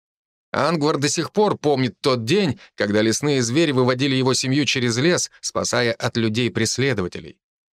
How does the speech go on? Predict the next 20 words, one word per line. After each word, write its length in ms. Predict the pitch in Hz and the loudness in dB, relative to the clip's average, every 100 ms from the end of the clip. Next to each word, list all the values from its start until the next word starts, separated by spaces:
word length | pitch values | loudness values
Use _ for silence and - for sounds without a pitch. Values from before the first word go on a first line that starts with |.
| - | -4
Но 280 | 151 165 180 | 0 2 2
он 120 | 165 | 2
уже 200 | 139 160 | 2 0
отпустил 500 | 139 160 - 139 107 | 0 -4 -2 0 0
злость, 600 | 101 95 87 - - _ - | 0 -2 -2 -6 -12 _ -6
ведь 200 | 98 95 | -4 -2
все 280 | - 135 185 | -2 0 2
те, 220 | 170 175 | 2 0
кто 160 | - 127 | 0 -2
ответственен 640 | 117 135 - - 117 101 | 0 -2 -2 0 0 2
за 160 | 107 | 2
это, 260 | 123 127 101 | 0 0 -2
стали 360 | - 104 95 85 | -2 -2 -2 -4
трупами. 680 | - 135 - 82 80 - _ _ _ _ - | -4 -4 -4 -8 -10 -18 _ _ _ _ -2
Ну 280 | 104 185 247 | 2 4 2
или 140 | 220 | 2
скрываются 640 | - - 120 139 160 185 | 0 0 2 2 0 -4
в 40 | - | -4
храмах 440 | 123 117 127 117 | -2 0 0 0
Белой, 500 | 104 95 92 95 | 0 2 2 0